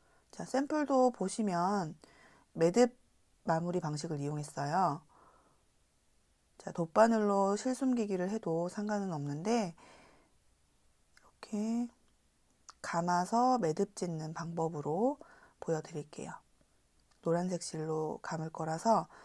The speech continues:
밑에 깔릴 실을 이렇게, 아래 깔릴 실은 이렇게 접어서 잡아줍니다. 그러면 이렇게 고리가 생길 수 있게 되는 거예요.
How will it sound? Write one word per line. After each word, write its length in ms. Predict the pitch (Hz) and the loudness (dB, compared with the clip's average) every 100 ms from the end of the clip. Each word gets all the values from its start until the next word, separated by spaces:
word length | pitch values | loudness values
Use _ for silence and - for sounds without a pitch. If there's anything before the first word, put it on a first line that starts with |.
| - - - | -20 -14 -8
밑에 280 | 170 190 | -4 -4
깔릴 400 | 180 233 269 277 | 2 2 4 2
실을 560 | 262 208 170 170 226 269 | 0 -2 0 0 0 -2
이렇게, 840 | 185 170 - 214 220 226 233 233 - _ _ _ _ _ _ _ _ _ _ _ _ _ _ _ - _ _ _ - | -4 -8 -8 -4 0 0 0 -2 -6 _ _ _ _ _ _ _ _ _ _ _ _ _ _ _ -20 _ _ _ -4
아래 200 | 170 170 | -2 0
깔릴 500 | - 233 254 269 269 | 4 4 4 2 0
실은 500 | - 202 220 160 - - - _ _ | -2 -2 -2 -2 -8 -20 -20 _ _
이렇게 200 | 170 165 - | -10 -8 -8
접어서 1400 | - 165 175 170 165 160 151 - - - 165 151 202 - _ _ _ _ _ | -2 2 4 4 4 0 -2 -4 -6 -8 -6 -4 -4 -6 _ _ _ _ _
잡아줍니다. 840 | - 165 156 156 - 147 - - - _ _ _ _ _ - - - - - - - - - - - - - - - - | -10 -6 -6 -6 -10 -12 -12 -18 -20 _ _ _ _ _ 2 4 2 -2 -8 -16 -20 -20 -20 -20 -20 -20 -20 -20 -20 -4
그러면 520 | 190 180 208 240 175 | 0 2 4 4 4
이렇게 320 | 160 160 - | 2 0 -2
고리가 640 | - - 220 226 156 151 | -4 0 2 4 4 2
생길 460 | 160 214 214 214 220 | 0 -2 0 2 2
수 220 | 220 - | -2 -6
있게 480 | 147 - 175 208 262 | -6 -4 0 2 2
되는 320 | 254 156 156 | 0 -4 -4
거예요. 460 | 151 143 135 135 | -4 -4 -4 -6